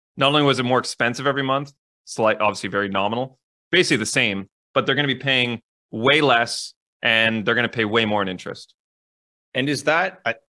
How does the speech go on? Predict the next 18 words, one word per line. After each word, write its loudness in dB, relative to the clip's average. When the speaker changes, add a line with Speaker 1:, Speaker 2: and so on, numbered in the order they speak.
Speaker 2:
lenders 0
trying -2
to -8
restrict -6
people -4
from -6
doing -2
thirty -4
years, -2
or -4
that -2
just -6
happened 0
to -2
be 0
the 4
Speaker 3:
No. 6
Speaker 2:
scenario? 0